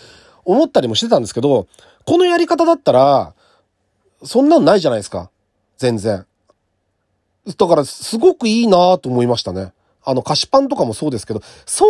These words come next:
菜コーナーだと難しいと思うんですよね。ほぼ、ほとんどの品がその日のうちにし-、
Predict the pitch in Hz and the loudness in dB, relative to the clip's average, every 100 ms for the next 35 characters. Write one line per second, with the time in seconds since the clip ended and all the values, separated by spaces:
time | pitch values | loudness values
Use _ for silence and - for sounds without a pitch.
0 | 453 427 392 - 381 392 339 220 165 165 | 4 2 -6 -4 0 0 0 0 -2 0
1 | 240 233 220 143 123 123 339 359 208 - | 0 0 0 -2 -4 -4 -2 2 0 0
2 | _ _ 262 - 370 359 254 160 160 143 | _ _ -6 -2 0 2 0 0 0 2
3 | 151 175 - 185 - 208 139 123 131 110 | 2 0 -2 -4 -2 -2 -2 -4 -8 -10